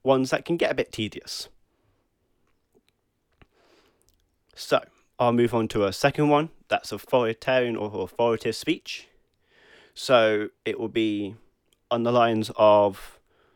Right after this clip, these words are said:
not telling you the whole truth, but still telling you a truth.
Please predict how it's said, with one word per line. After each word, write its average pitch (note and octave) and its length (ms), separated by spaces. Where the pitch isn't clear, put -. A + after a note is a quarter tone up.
not D#3 240
telling E3+ 220
you E3 100
the D#3 100
whole D#3 180
truth, - 480
but - 140
still D3+ 260
telling C#3 400
you A2+ 240
a - 80
truth. - 500